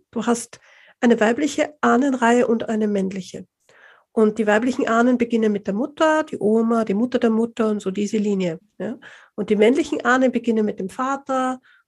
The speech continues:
und dem Opa, dem Vater vom Vater und so weiter. Ja? Also die, die Männer dazu. Und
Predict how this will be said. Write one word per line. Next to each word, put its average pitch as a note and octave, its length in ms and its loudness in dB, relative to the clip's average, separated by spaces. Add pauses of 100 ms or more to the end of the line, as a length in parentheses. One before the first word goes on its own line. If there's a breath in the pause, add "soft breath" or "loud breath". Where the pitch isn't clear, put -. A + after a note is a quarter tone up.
(340)
und G3 280 -2
dem E3 100 -6
Opa, C4 460 0
dem G#3+ 100 -4
Vater G#3 320 -4
vom F#3+ 120 -6
Vater F3+ 300 -8
und F3 60 -6
so F3 100 -12
weiter. E3+ 220 -10
Ja? G3+ 180 -6
Also A3+ 220 -10
die, G3+ 280 -6
die G#3+ 60 -6
Männer G3 280 0
dazu. - 420 -10 (720 loud breath)
Und A#3 420 4